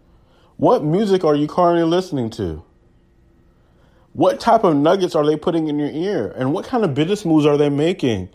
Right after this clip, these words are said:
What kind of business moves are they making? And one of my favorite things about this interview, as I'm not only listening to it, but also watching it,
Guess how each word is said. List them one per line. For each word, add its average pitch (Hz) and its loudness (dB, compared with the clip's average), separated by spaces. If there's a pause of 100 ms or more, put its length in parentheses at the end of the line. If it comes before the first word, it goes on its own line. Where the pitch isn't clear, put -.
(1500)
What 214 2
kind 226 4
of 151 0
business 185 0
moves 175 2
are 156 4
they 143 0
making? 160 0
And 131 0
one 170 2
of 180 -4
my 156 2
favorite 202 2
things 165 -2
about 147 2
this 131 -6
interview, 127 -4 (540)
as 127 0
I'm 127 -4
not 143 0
only 139 2
listening 143 0
to 131 0
it, 107 -6
but 120 0
also 131 2
watching 113 -2
it, - -12